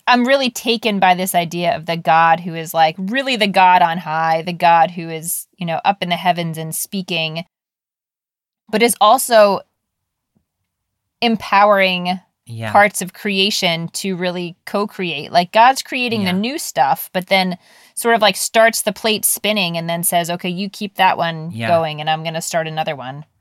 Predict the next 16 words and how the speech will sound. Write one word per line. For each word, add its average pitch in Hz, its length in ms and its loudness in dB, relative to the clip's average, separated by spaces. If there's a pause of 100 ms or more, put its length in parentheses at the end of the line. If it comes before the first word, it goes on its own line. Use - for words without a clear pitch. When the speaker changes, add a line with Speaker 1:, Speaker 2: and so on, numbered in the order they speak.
(100)
Speaker 2:
That's 120 220 -8
right. 110 80 -2
Speaker 1:
Which 110 60 -12
is - 60 -20 (680)
pretty 359 200 -12
amazing. 233 380 -10 (340)
Speaker 2:
Yeah, 139 100 -6
Terence 285 320 -4
Fretheim 139 640 0
did 135 140 -4
a 131 40 0
lot 131 220 2
of 123 80 -2
work 123 220 -4
on 117 180 -2
that 113 400 -2